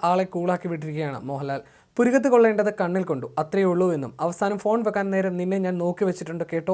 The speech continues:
എന്ന് തമാശ രൂപേണ മോഹൻലാൽ പറയുകയും ചെയ്തിരുന്നു.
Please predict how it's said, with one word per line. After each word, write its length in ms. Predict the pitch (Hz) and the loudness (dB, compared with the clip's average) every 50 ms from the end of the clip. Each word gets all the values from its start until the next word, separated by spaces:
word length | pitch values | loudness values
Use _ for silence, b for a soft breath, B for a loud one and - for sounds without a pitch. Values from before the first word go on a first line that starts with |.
| - | -2
എന്ന് 160 | 165 160 165 160 - 175 | -2 -4 -6 -6 -6 -4
തമാശ 320 | 165 175 190 202 196 208 | -4 -2 -2 -2 -2 -2
രൂപേണ 260 | 196 175 175 170 170 165 - B B B B B B 175 | -2 0 0 0 -2 -4 -8 B B B B B B 0
മോഹൻലാൽ 340 | 175 175 185 175 170 175 175 180 | 2 2 4 2 2 2 2 2
പറയുകയും 360 | 170 175 180 175 170 151 139 | 4 4 2 2 0 -4 -6
ചെയ്തിരുന്നു. 400 | - 151 143 135 135 147 170 | -4 -6 -6 -6 -6 -6 -8